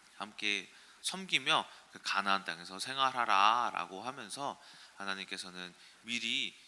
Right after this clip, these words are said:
이스라엘 백성들이 어떻게 행해야 할지를, 어, 말씀하고 계심을 우리가 오늘 본문의 말씀에서 찾아볼 수가 있다라는 겁니다.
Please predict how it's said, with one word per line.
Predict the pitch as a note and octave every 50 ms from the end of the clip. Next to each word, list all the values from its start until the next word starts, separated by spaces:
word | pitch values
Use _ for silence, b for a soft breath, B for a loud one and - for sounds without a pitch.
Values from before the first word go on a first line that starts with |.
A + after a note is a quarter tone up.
| - -
이스라엘 | A2 G#2+ - B2 B2 A#2 A2+
백성들이 | G#2 G#2 G2+ - A2+ G#2 G#2 G2+ G#2 G2+ G#2 G2+ G2+ G2 F2+ C2
어떻게 | F#2+ - - B2 - A#2+ A2
행해야 | - C#3+ F3+ F#3 F3+ E3 D#3+ D3+ C#3+
할지를, | C#3+ C#3 C3 - - A2+ B2+ D3+ D#3 G#2+ - B B B B B - -
어, | - E2+ E2 D#2 - -
말씀하고 | F#2 F#2+ - - - G#2+ F#2 F#2+ F#2+ F#2 F2+
계심을 | F2 F2 - - F#2 G2 A2 C3+ D#3 - -
우리가 | F2 E2+ E2 D#2+ D#2+
오늘 | E2 E2 E2 D#2+
본문의 | - F#2 F2 F#2+ F#2+ F#2+ F2+
말씀에서 | E2 D#2+ - - F2 E2 E2 - G#2 A#2 D#3 -
찾아볼 | - - C#3 - C3 A#2+ G#2+ F#2+
수가 | - - F#2+ - F2 F#2+ A#2 C3+ B B B B B B B -
있다라는 | F#2+ - - G2 F#2+ F#2 F#2 F#2+ F#2 F2 E2+ E2 E2+ E2
겁니다. | E2 E2 E2 D#2+ D#2 D#2+ E2